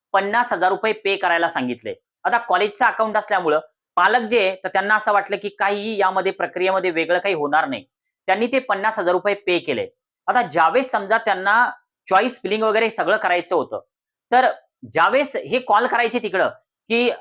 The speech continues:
"आम्हाला आमचा log in आयडी पासवर्ड सांगा, एक तर आम्हाला आमची चॉईस फिलिंग केल्याची लिस्ट दाखवा किंवा किमान आम्हाला आमचा log in आयडी पासवर्ड द्या", तर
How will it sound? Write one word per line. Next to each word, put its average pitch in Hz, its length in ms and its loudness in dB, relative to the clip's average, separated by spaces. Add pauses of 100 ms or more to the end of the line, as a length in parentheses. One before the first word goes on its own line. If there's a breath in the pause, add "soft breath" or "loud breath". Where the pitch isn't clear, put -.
(220)
"आम्हाला 214 340 2
आमचा 214 340 0
log 185 220 2
in 208 60 -2
आयडी 208 180 0
पासवर्ड 208 460 -2
सांगा, 180 420 2
एक 170 200 -4
तर 196 40 2
आम्हाला 202 280 2
आमची 185 220 -2
चॉईस 190 360 -2
फिलिंग 190 180 -8
केल्याची 196 360 -4
लिस्ट 226 280 -6
दाखवा 165 320 0 (500)
किंवा 254 140 2 (100)
किमान 220 320 2 (320)
आम्हाला 226 300 2
आमचा 220 200 0
log 196 220 2
in 214 60 -4
आयडी 208 180 0
पासवर्ड 190 460 -2
द्या", 135 140 -2 (400)
तर 202 60 0